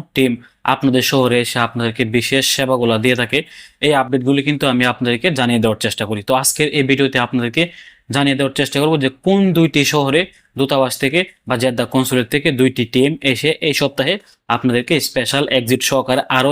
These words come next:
যে সেবাগুলো আছে এগুলো দিয়ে যাবেন। আসুন সরাসরি স্ক্রিনে গিয়ে আপনাদেরকে দেখিয়ে দেওয়ার চেষ্টা করছি। প্রথমে আপনাদেরকে জানিয়ে দিচ্ছি জেদ্দা কনসুলেট জেদ্দা থেকে যে টিমটি মদিনায় আসবেন, যে সকল প্রবাসীরা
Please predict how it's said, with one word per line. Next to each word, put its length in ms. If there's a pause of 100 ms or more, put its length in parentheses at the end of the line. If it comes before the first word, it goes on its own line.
(100)
যে 80
সেবাগুলো 460
আছে 140 (100)
এগুলো 200 (420)
দিয়ে 180
যাবেন। 260 (320)
আসুন 260
সরাসরি 500
স্ক্রিনে 280
গিয়ে 140
আপনাদেরকে 440 (120)
দেখিয়ে 260
দেওয়ার 220
চেষ্টা 260
করছি। 280 (240)
প্রথমে 340 (120)
আপনাদেরকে 380 (120)
জানিয়ে 280
দিচ্ছি 220 (140)
জেদ্দা 380 (160)
কনসুলেট 500
জেদ্দা 340
থেকে 180 (160)
যে 80 (140)
টিমটি 340 (140)
মদিনায় 440
আসবেন, 260 (420)
যে 180
সকল 260
প্রবাসীরা 440